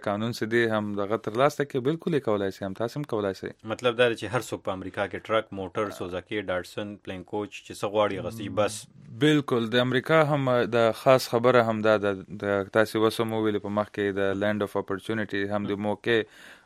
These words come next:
Speaker 1: آه، دلته هم ډېرې دي. بس، آه، کوشش دا ده، هر سړی څومره کوشش کوي، څومره محنت کوي،
Speaker 2: مهم.
Speaker 1: نو دغومره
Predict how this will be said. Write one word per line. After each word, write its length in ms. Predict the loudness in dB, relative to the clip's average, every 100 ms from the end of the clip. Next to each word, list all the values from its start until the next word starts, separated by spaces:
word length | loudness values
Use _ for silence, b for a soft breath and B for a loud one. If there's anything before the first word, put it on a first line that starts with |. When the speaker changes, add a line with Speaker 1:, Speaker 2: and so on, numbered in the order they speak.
| 0
Speaker 1:
آه، 180 | 2 4
دلته 240 | 2 2 -2
هم 140 | 0 4
ډېرې 280 | 6 6 2
دي. 80 | 0 0
بس، 180 | -2 0
آه، 360 | 2 4 4 2 -2 0
کوشش 320 | 0 2 2 4
دا 120 | 4
ده، 160 | 6 4 4
هر 80 | 0
سړی 300 | 2 0 0
څومره 220 | 0 0 0 0 -2
کوشش 340 | 0 0 -2
کوي، 140 | -2
څومره 260 | -2 0 -2 -2
محنت 300 | -2 -4 -4
کوي، 180 | -2 -4
Speaker 2:
مهم. 400 | -4 -18 -12 -4
Speaker 1:
نو 60 | 2
دغومره 240 | 4 6